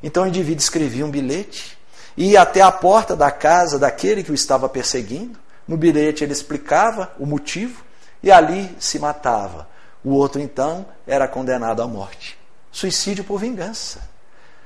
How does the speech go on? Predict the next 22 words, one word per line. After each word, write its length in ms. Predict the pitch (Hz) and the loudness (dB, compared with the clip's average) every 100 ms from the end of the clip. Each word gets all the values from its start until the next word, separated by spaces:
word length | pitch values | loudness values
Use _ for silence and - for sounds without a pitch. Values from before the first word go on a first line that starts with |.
| - - | -12 -4
Os 140 | 180 | 2
mais 300 | 196 262 220 | 6 6 6
espertos, 720 | 196 - - 220 226 - - | 2 2 4 4 4 -4 -4
para 180 | - 170 | 2 4
não 160 | 175 | 4
deixar 400 | 160 147 - 143 | 4 2 2 4
o 80 | 147 | 4
bilhete 680 | 127 127 120 123 - - - - - - | 4 -2 -2 -4 -8 -14 -16 -18 -18 -12
ser 200 | - 123 | -4 0
rasgado 720 | 131 113 98 120 135 127 110 | 2 0 0 4 6 6 4
ou 60 | 113 | -2
queimado, 600 | - 123 120 156 185 190 - - - | -2 -4 -2 -2 -2 -6 -16 -18 -4
mandavam 500 | 170 170 185 180 180 | 0 6 8 6 -2
tatuar 680 | - 190 - 170 160 170 | 0 -2 0 2 2 2
no 80 | 160 | -2
próprio 340 | 156 208 214 220 | -4 -4 -4 -8
corpo 340 | 202 247 - | -4 -4 -4
aquilo 240 | 226 190 185 | -6 -8 -6
que 80 | |
eles 160 | 175 147 | -6 -4
queriam 280 | 147 131 123 | -6 -6 -6
dizer. 380 | 135 110 98 | -8 -10 -14